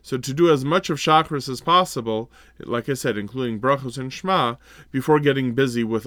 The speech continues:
other things. This is an idea that I apply to many areas of life. Whenever you're starting something new, even if it's Motzei Shabbos, right after Shabbos, right after you clean up from, uh,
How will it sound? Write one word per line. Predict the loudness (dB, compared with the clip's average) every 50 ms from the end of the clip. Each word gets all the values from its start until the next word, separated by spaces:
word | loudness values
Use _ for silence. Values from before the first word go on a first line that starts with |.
| -4 -4
other | -4 -2 0 -2 -2
things. | -2 -4 -6 -6 -8 -12 -18 -20 -20 -20 _ _ _ _ -20 -20 -20 -20 _ _ -4
This | -2 -2 0 0
is | 0 -2 -2 -2 -2
an | -2 0 0
idea | 2 0 0 2 0 0 0 2
that | 2 2 2 2
I | 2
apply | 0 0 -2 -2 -2 0 -2
to | -2 -4 -6
many | -4 -2 -2 -2 -2 -2 -2
areas | 2 2 4 4 4 4 4 2 0 -2
of | -4 -4
life. | -2 0 0 0 -2 -4
Whenever | -4 -4 -4 -4 -2 -2
you're | -2 -2 -2 -2
starting | -4 -4 -4 -2 0 0 0 -2 -4 -6
something | -6 -8 -8 -6 -6 -6 -6 -4
new, | -2 -2 -2 -4 -4 -8 _ _ -20 -20 -20 _ _ _ _ _ -8
even | -4 -2 -2 0 0 0
if | 0 -2
it's | -4 -4 -4
Motzei | -2 0 0 2 2 0 0 0
Shabbos, | 0 0 2 2 0 0 -4 -4 -2 0
right | 2 2 2
after | 0 -2 -4 -6 -4
Shabbos, | -2 0 2 2 0 0 -4 -4 -2
right | -2 0 0
after | -2 -4 -6 -6
you | -6 -6 -6
clean | -8 -8 -8 -6 -4 -4 -4
up | -6 -6
from, | -8 -10 -10 -8 -8 -8 -6 -6
uh, | -4 -4 -4 -4 -6